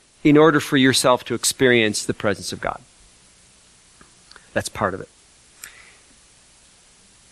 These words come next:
Have you allowed God to be the safest,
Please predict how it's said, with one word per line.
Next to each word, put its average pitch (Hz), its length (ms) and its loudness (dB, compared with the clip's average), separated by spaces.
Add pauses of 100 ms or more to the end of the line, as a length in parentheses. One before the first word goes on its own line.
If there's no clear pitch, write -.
(920)
Have 143 220 0
you 208 140 0
allowed 117 320 2
God 107 240 0
to 101 60 -12
be 107 100 -6
the 104 80 -6
safest, 98 440 -2